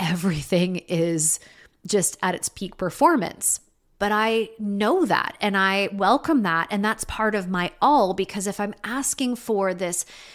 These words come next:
incredibly fulfilling, abundant, beautiful life, I have to be willing to hold the duality of that, meaning, yes,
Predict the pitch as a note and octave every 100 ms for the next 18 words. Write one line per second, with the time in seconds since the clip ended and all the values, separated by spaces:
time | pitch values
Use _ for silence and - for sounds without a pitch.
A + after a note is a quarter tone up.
0 | - A3 G#3+ - - - A3+ A#3 C4 C4+
1 | C4+ C4 - G#3+ - - G3 G3+ G3+ F#3
2 | F3+ F3+ F3+ F#3+ E3+ F#3+ F#3 - F3 F#3+
3 | C#4 A3 F#3+ - G3 - C#4+ - A3 G3
4 | G#3+ A3 G#3+ F#3+ F#3 - F#3+ F#3+ F#3 F#3+
5 | F3+ F3 F#3+ C#4+ A#3 F3 F3 E3+ E3+ E3+
6 | - - - - G#3+ G#3 F#3+ F#3 F#3 -
7 | _ _ _ _ _ - F#3 A#3+ A#3 -